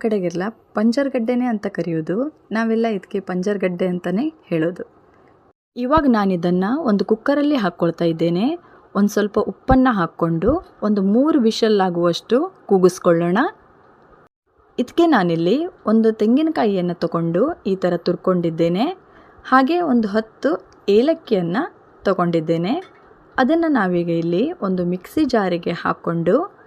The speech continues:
ಚೆನ್ನಾಗಿ ರುಬ್ಕೊಳ್ಳೋಣ. ಇದನ್ನ ರುಬ್ಬಬೇಕಿದ್ರೆ ಒಂದು ಸ್ವಲ್ಪ ಉಪ್ಪನ್ನ ಹಾಕಿ, ಇದರಿಂದ ಕಾಯಿ ರಸ ಚೆನ್ನಾಗಿ ಬರುತ್ತೆ. ಅದಕ್ಕೆ ನಾನಿಲ್ಲಿ ಒಂದು ಸ್ವಲ್ಪ ಉಪ್ಪನ್ನ ಹಾಕ್ಕೊಂಡು ಹಾಗೆ ಒಂದು ಸ್ವಲ್ಪ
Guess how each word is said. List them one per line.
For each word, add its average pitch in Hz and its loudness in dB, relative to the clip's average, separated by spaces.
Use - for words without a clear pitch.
ಚೆನ್ನಾಗಿ 262 2
ರುಬ್ಕೊಳ್ಳೋಣ. 170 0
ಇದನ್ನ 294 4
ರುಬ್ಬಬೇಕಿದ್ರೆ 196 2
ಒಂದು 220 2
ಸ್ವಲ್ಪ 247 0
ಉಪ್ಪನ್ನ 269 2
ಹಾಕಿ, 185 -2
ಇದರಿಂದ 202 2
ಕಾಯಿ 196 0
ರಸ - -4
ಚೆನ್ನಾಗಿ 220 2
ಬರುತ್ತೆ. 175 -2
ಅದಕ್ಕೆ 247 0
ನಾನಿಲ್ಲಿ 175 0
ಒಂದು 202 -2
ಸ್ವಲ್ಪ 196 -2
ಉಪ್ಪನ್ನ 277 0
ಹಾಕ್ಕೊಂಡು 170 -4
ಹಾಗೆ 196 0
ಒಂದು 185 -6
ಸ್ವಲ್ಪ 185 -4